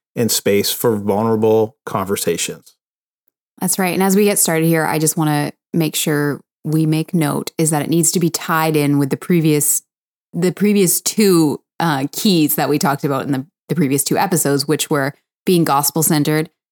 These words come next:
Speaker 2: and being holistically minded. Because this, when we say transparency, we're not just talking about airing our dirty laundry or having someone to joke with about all
Speaker 1: Right.
Speaker 2: the, like,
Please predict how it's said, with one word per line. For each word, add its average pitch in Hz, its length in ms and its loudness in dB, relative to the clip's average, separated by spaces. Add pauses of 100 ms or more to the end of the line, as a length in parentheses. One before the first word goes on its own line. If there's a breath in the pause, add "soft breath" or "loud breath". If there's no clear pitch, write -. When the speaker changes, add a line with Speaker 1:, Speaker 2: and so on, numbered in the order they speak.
Speaker 2:
and 156 180 0
being 139 200 2
holistically 147 640 0
minded. 139 640 0 (380 soft breath)
Because 175 240 2
this, 180 300 2 (320)
when 170 140 2
we 208 100 4
say 208 160 2
transparency, 185 800 2
we're 151 100 2
not 180 180 0
just 170 140 0
talking 160 240 0
about 143 380 0 (420)
airing 202 260 4
our 170 120 2
dirty 165 280 4
laundry 156 720 4
or 143 320 0
having 190 320 2
someone 160 300 2
to 156 100 0
joke 151 460 0
with 139 320 2
about 143 240 0
all 147 280 2
Speaker 1:
Right. 143 40 -4
Speaker 2:
the, 143 260 0 (540)
like, 143 340 -2